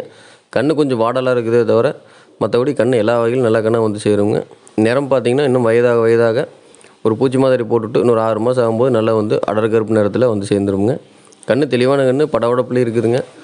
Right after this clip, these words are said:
ஒரு லோ பட்ஜெட்ல ஒரு தெளிவான கண்ணா, ஒரு காராம்பசு காளை கண்ணு மறையெல்லாம் வாங்கி வளர்த்தணும்னு ஆசைப்படுற நண்பர்கள்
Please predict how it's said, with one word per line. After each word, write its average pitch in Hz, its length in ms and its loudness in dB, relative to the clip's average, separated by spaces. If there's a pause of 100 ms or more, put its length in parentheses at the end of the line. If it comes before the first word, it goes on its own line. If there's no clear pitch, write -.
(240)
ஒரு 110 140 0
லோ 123 180 2
பட்ஜெட்ல 131 460 0
ஒரு 110 200 2
தெளிவான 120 420 0
கண்ணா, 127 240 0
ஒரு 107 160 0
காராம்பசு 117 540 -2
காளை 113 260 0
கண்ணு 113 220 -2
மறையெல்லாம் 113 460 0
வாங்கி 107 180 0
வளர்த்தணும்னு 107 340 0
ஆசைப்படுற 104 320 -2
நண்பர்கள் 104 300 0